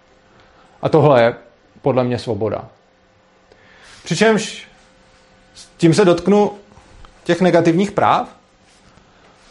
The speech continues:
a ty negativní práva jde o-, odvodit z vlastnických práv a je to vlastně tohle, co jsem tady popsal. Jo, je to jiný způsob. Já jsem většinou definoval výčtem, když jsem se k něm v přednáškách dostal,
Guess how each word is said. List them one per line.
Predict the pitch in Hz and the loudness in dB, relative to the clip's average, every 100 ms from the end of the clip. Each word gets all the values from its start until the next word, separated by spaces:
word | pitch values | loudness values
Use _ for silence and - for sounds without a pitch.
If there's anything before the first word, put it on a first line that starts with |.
| - | -8
a | - 151 151 147 156 147 _ _ _ - | -2 2 2 2 -2 -12 _ _ _ -2
ty | 170 | 0
negativní | 175 180 170 185 | 2 2 2 0
práva | 180 156 165 | 2 2 0
jde | 170 | -2
o-, | 170 160 | -2 -4
odvodit | 165 139 160 170 | -4 -4 0 0
z | |
vlastnických | 143 - 160 147 165 - | 0 -2 -6 -8 -10 -4
práv | 156 147 | -4 -2
a | 151 | -4
je | |
to | 135 | -4
vlastně | 143 139 151 | -4 -6 -6
tohle, | 147 127 131 | -4 -4 -4
co | 127 | -6
jsem | 139 | -6
tady | 127 135 | -6 -6
popsal. | 110 107 - 95 104 - - - _ _ - | -8 -12 -8 -8 -8 -18 -20 -20 _ _ -6
Jo, | 127 139 147 | 0 0 0
je | 143 | -6
to | 156 | -4
jiný | 143 147 | -2 -2
způsob. | - 147 156 143 | -6 -8 -6 -4
Já | |
jsem | 131 151 | -4 -4
většinou | 143 - 156 | -6 -6 -4
definoval | 139 - 147 151 | -4 -4 0 0
výčtem, | 101 101 - 185 208 254 202 | -2 -8 -8 -6 -4 -8 -14
když | 156 127 | -14 -12
jsem | 160 147 | -12 -12
se | 160 | -12
k | |
něm | 156 151 | -10 -12
v | - | -10
přednáškách | 156 147 143 151 147 | -8 -4 -4 -2 -4
dostal, | 135 - 147 | -6 -4 -4